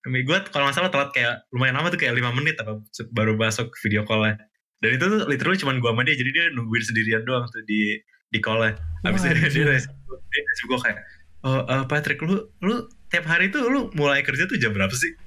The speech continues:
Speaker 1: <laughs> Terus gua kayak, "Eh, jam sembilan sih, cuman ini gua lagi telat aja hari ini." <laughs> Dia bilang kayak, "Oh, oke. Soalnya gua kira lu mulai jam setengah sepuluh tiap hari." <laughs> Terus gua kayak,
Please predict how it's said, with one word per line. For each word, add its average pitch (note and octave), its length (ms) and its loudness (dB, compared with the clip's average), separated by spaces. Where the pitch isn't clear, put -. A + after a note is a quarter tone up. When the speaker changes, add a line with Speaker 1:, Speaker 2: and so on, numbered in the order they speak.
Speaker 1:
<laughs> G#3+ 240 0
Terus D#3+ 140 0
gua D3+ 120 0
kayak, B2 300 0
"Eh, A2 120 0
jam A#2 140 0
sembilan A#2+ 400 2
sih, A#2 140 0
cuman C3+ 240 0
ini C3+ 200 0
gua B2+ 160 -2
lagi B2 140 0
telat A2 260 -2
aja A2 340 0
hari G#2 160 -8
ini." G#2 160 -14
<laughs> - 200 0
Dia A#2+ 100 4
bilang B2 200 2
kayak, G#2+ 180 0
"Oh, C#3 160 -2
oke. B2 320 -4
Soalnya C#3 480 0
gua A2 160 0
kira C#3 200 2
lu E3 120 2
mulai D3 240 2
jam B2 140 2
setengah A2 260 -2
sepuluh B2+ 300 0
tiap A#2+ 180 -2
hari." A#2 320 0
<laughs> - 220 -10
Terus - 180 -8
gua C3+ 120 0
kayak, A#2+ 160 2